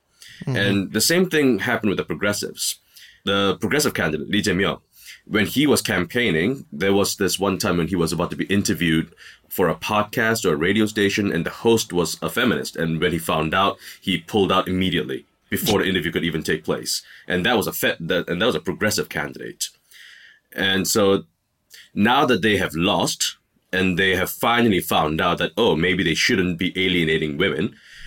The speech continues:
Speaker 2: uh, <laughs> after all of the progressive, uh, leadership, they resigned en masse. They have just appointed a new interim leader. And one of the interim leaders they just appointed is a twenty-six-year-old feminist,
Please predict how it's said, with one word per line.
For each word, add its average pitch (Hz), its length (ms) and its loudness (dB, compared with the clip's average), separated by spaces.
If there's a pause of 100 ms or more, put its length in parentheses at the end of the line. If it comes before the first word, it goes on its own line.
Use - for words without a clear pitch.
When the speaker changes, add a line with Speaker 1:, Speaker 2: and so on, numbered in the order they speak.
(140)
Speaker 2:
uh, 90 260 4
<laughs> - 40 -8
after 120 360 2
all 107 360 2
of 90 60 2
the 98 80 -4
progressive, 95 720 -2
uh, 85 220 2
leadership, 98 560 2
they 90 120 0
resigned 85 540 0
en 78 260 -2
masse. - 480 0 (440)
They 98 380 2
have 90 340 0
just 117 360 0
appointed 107 560 0
a 92 60 2
new 95 420 2
interim 92 540 2
leader. 85 380 -2 (460)
And 90 320 0
one 110 200 4
of 107 80 2
the 95 220 2
interim 95 300 2
leaders 87 260 0
they 85 140 0
just 85 200 -2
appointed 92 460 -2
is - 100 -4
a 85 100 -2
twenty-six-year-old 101 1400 0
feminist, - 680 -4